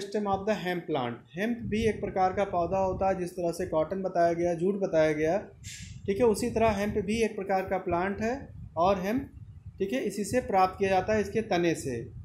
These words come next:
It is used to make ropes, इससे रस्सियाँ बनाई जाती हैं, carpet बनाए जाते हैं, net मतलब जाल और कपड़े बनाए जाते हैं। The next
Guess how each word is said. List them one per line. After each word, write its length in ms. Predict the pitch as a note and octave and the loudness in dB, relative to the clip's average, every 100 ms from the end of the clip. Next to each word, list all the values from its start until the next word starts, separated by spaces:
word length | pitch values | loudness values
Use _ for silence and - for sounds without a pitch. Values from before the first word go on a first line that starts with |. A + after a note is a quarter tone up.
| - - | -16 -8
It 140 | F3+ A#3 | -4 -2
is 140 | A#3+ | 0
used 240 | A3+ A#3+ A3+ | 0 -2 0
to 80 | A3 | 0
make 260 | G3+ G#3 G#3+ F#3 | 2 2 2 2
ropes, 300 | G3 G#3+ - F3 | 2 2 -2 -8
इससे 220 | E3 G3 | -2 0
रस्सियाँ 360 | F#3+ F#3+ G3 G3+ | 0 -2 -4 -2
बनाई 240 | G3+ G3 | 0 2
जाती 320 | G3 G3 G3 | 2 2 -2
हैं, 160 | G3 F#3+ | -2 -2
carpet 420 | F3 D#3+ G3+ G3 | 0 -2 0 -2
बनाए 200 | F#3+ F#3 F#3 | 0 -2 0
जाते 280 | F3+ F3+ | 0 -2
हैं, 160 | F#3+ F#3 | -6 -4
net 260 | F3 F#3+ F#3+ | -2 -4 -4
मतलब 280 | F3 F3+ E3+ | -6 -6 -4
जाल 300 | E3 E3+ G3+ | 0 2 0
और 200 | E3+ F#3+ G#3+ | 0 -2 -2
कपड़े 260 | G3 F3 E3 | -6 0 0
बनाए 260 | D3 C#3+ | 0 -2
जाते 280 | C3 B2 - | -2 -4 -8
हैं। 180 | A#2+ - - - - - - - - - - _ _ - | -10 -10 -12 -12 -12 -14 -18 -18 -20 -20 -20 _ _ -6
The 160 | E3 F#3+ | 0 4
next 440 | A3+ C4 - - | 4 4 -2 -12